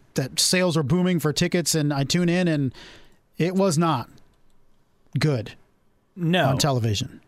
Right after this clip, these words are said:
Speaker 2: And there are a few things at play. Obviously, anytime rain is a factor, people may stay home.
Speaker 1: I mean, you started early, which can impact, right? They moved the, the start
Speaker 2: Yes.
Speaker 1: time up twenty, twenty-five minutes. There were still people filing in, I understand.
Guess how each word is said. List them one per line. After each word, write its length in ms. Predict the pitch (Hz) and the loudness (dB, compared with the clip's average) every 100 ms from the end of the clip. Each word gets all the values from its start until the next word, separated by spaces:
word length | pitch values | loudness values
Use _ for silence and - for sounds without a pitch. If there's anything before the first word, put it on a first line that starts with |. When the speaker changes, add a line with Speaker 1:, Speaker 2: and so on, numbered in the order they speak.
| _ _ | _ _
Speaker 2:
And 100 | 165 | 0
there 120 | 190 180 | 2 2
are 40 | |
a 60 | 160 | 0
few 260 | - 214 | 0 -2
things 440 | 226 185 160 151 135 | 0 0 2 0 -2
at 120 | 143 | -2
play. 200 | 127 98 - | -2 -2 0
Obviously, 720 | 143 160 165 - 175 160 165 | 0 2 0 0 -2 0 -2
anytime 800 | 147 170 160 160 151 147 139 135 - _ _ _ - | -2 -2 0 0 2 2 0 -2 -8 _ _ _ -2
rain 260 | 131 151 | 0 2
is 140 | 147 147 | 2 -2
a 60 | |
factor, 520 | 143 127 117 - 120 | 0 0 0 -2 -4
people 380 | 110 - 135 135 | -4 -6 -4 -2
may 160 | 123 117 | 0 -2
stay 260 | - 120 | -2 -2
home. 200 | 110 95 82 | -2 -4 -2
Speaker 1:
I 80 | |
mean, 160 | 190 175 | 0 2
you 80 | 165 | 2
started 500 | - - 202 220 226 | 0 2 2 2 2
early, 540 | 202 196 196 202 185 - - - | 2 4 2 0 -2 -10 -8 -4
which 200 | 160 - | -2 0
can 100 | 175 | 0
impact, 500 | 160 143 127 - - | 0 0 -2 -4 -2
right? 260 | 139 175 | 0 0
They 100 | - | 0
moved 280 | 139 147 151 | 2 2 0
the, 80 | 151 | -2
the 240 | 123 147 | -2 -2
start 260 | - 160 151 | 0 2 0
Speaker 2:
Yes. 80 | 165 | 0
Speaker 1:
time 200 | 151 147 | 0 0
up 140 | - | -2
twenty, 240 | - 156 | -2 -2
twenty-five 460 | 151 156 147 151 147 | -2 -2 0 0 0
minutes. 400 | 127 110 - - - _ _ _ _ - | 0 -2 -4 -8 -12 _ _ _ _ -4
There 100 | 135 | 0
were 80 | |
still 260 | 135 - 180 | 0 0 2
people 240 | 180 170 | 0 0
filing 540 | 151 - 165 170 160 156 | 0 0 2 2 2 2
in, 200 | 135 135 | 2 0
I 100 | 139 | 0
understand. 560 | 139 127 147 127 117 | 0 -2 -2 0 -2